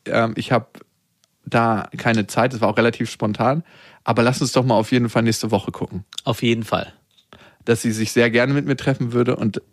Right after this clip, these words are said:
Speaker 1: dass wir auf jeden Fall nächste Woche gucken sollen.
Speaker 2: Mhm.
Speaker 1: Und da kein konkreter Vorschlag von ihr kam, so von wegen, "Hey, aber nächste Woche Donnerstag hab ich Zeit."
Speaker 2: Ja.
Speaker 1: Weil ich find immer dann, wenn man eine Sache absagt oder nicht kann, sie hat das ja nicht abgesagt, weil wir nie eine Verabredung hatten, dann muss man einen konkreten neuen Vorschlag machen.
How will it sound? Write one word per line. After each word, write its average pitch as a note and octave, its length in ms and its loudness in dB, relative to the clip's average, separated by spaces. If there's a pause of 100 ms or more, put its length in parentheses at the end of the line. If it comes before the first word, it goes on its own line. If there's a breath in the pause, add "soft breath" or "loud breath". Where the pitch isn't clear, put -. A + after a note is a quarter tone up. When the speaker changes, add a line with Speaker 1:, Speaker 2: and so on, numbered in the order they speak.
Speaker 1:
dass G#2 180 -6
wir G#2 80 0
auf G2+ 120 -4
jeden G#2 140 0
Fall G#2+ 120 -2
nächste G#2 260 -2
Woche F#2+ 200 -8
gucken - 260 -8
sollen. F#2 340 -6
Speaker 2:
Mhm. G2 360 0 (120)
Speaker 1:
Und B2 140 0
da A#2+ 140 4
kein B2 220 0
konkreter B2+ 420 2
Vorschlag C#3 360 0
von G#2+ 140 -2
ihr G#2 140 2
kam, G#2+ 260 0
so A2 80 -2
von G#2 160 -2
wegen, G#2+ 240 0
"Hey, A#2 280 2 (160)
aber G2+ 200 0
nächste A2 240 -2
Woche G#2+ 160 0
Donnerstag G#2+ 440 0
hab - 80 -12
ich F2 120 -12
Zeit." - 260 -8 (120)
Speaker 2:
Ja. A2 280 0
Speaker 1:
Weil A#2 120 4
ich - 80 -2
find F#3 180 0
immer E3 220 2
dann, D3 300 2
wenn B2 100 4
man A#2 220 2 (100)
eine A#2+ 140 0
Sache B2 340 0
absagt D#3+ 540 0
oder G#2+ 220 4
nicht G#2 340 -4
kann, C3 280 0
sie G#2+ 120 -2
hat F#2+ 120 -4
das G2+ 80 -8
ja - 80 0
nicht F#2+ 160 0
abgesagt, F#2+ 440 -4
weil F#2+ 180 -2
wir F#2+ 80 0
nie G2+ 80 2
eine G2+ 140 0
Verabredung G2+ 460 -2
hatten, A2 260 -6 (120 soft breath)
dann A2+ 240 2
muss C3+ 260 4
man C3+ 340 2
einen B2 100 -2
konkreten B2+ 480 0
neuen A2 180 4
Vorschlag - 400 -2
machen. F#2 340 -6